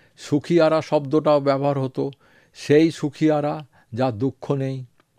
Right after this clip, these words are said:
এই সন্ত একটা নতুন শব্দ দিলেন, লোকেদের কিভাবে বোঝাবেন? তাই বললেন সচিয়ারা, যার কাছে মিথ্যার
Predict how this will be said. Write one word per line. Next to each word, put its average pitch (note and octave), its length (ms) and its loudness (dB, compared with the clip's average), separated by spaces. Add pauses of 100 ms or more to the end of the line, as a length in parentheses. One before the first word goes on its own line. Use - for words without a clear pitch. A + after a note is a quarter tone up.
এই C3 200 0
সন্ত E3+ 500 -4
একটা C#3 360 -6
নতুন B2+ 440 -4
শব্দ B2+ 440 -2
দিলেন, B2 460 -2 (440)
লোকেদের D#3 460 0
কিভাবে D#3+ 460 -2
বোঝাবেন? C3+ 720 -2 (600)
তাই C3 220 0
বললেন C3 540 -2 (120)
সচিয়ারা, A2+ 720 -4 (440)
যার C3 260 2
কাছে D3+ 360 -6
মিথ্যার D3 540 -6